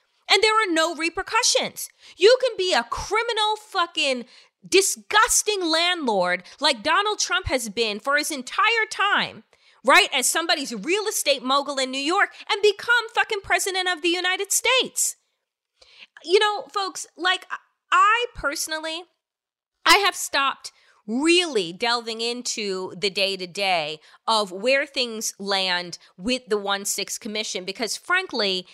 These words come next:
you know, that commission is only gonna be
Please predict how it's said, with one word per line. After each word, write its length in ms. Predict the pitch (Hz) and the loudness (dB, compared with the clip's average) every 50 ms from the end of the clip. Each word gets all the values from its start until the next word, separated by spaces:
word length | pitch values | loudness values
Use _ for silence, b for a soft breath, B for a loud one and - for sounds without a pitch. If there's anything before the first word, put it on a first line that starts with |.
| B B B B B _ | B B B B B _
you 140 | 233 262 277 | 0 2 2
know, 360 | 254 254 240 233 226 208 196 - _ _ _ _ _ _ _ _ _ _ _ _ _ _ _ _ _ _ _ _ _ _ _ _ _ - 175 | 4 2 2 2 0 0 -2 -6 _ _ _ _ _ _ _ _ _ _ _ _ _ _ _ _ _ _ _ _ _ _ _ _ _ -2 4
that 260 | 220 320 440 466 - | 6 6 6 6 4
commission 540 | - 370 277 262 254 269 - - 381 381 403 427 453 427 _ - | -2 -6 -2 -2 0 0 0 -2 -2 -4 -4 -6 -8 -12 _ -4
is 160 | 285 254 - | -2 0 0
only 240 | 294 277 311 320 311 | 0 -2 -2 -4 -4
gonna 220 | 254 269 262 247 | -4 -4 -4 -4
be 180 | 208 226 220 | -6 -8 -10